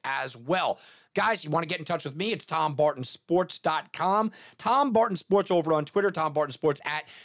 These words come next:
gmail dot com as well. So let's get right into it here, guys. You know, we're gonna go to the Albany Regional,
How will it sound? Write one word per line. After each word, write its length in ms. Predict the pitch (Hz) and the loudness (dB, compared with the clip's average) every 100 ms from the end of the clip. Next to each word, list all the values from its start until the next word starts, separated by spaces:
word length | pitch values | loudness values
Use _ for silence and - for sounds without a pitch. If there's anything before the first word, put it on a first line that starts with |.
| - | -10
gmail 680 | 131 165 165 151 147 139 113 | -4 0 2 2 2 0 -2
dot 260 | 143 135 - | -2 -2 -6
com 420 | - 156 131 123 127 - | -16 -12 -10 -10 -14 -12
as 340 | 135 123 117 | -8 -8 -10
well. 380 | 120 160 127 - _ _ _ _ | -6 -4 -4 -6 _ _ _ _
So 320 | - 554 - - | 0 2 2 -2
let's 180 | 311 392 | -4 -2
get 180 | 453 415 | 0 2
right 200 | 349 349 | 2 2
into 260 | 294 226 | 2 2
it 60 | 170 | 2
here, 140 | 139 | 2
guys. 280 | 131 139 135 | -2 -4 -4
You 80 | 143 | -4
know, 120 | 143 | -2
we're 180 | 139 151 | 0 0
gonna 160 | 170 160 | 0 0
go 200 | 156 147 | 2 0
to 140 | 156 | -2
the 160 | 143 - | -6 0
Albany 600 | 202 220 202 208 202 214 165 | 2 4 2 -2 -4 -8 -10
Regional, 720 | 143 175 226 175 190 185 | -6 -2 -2 0 2 2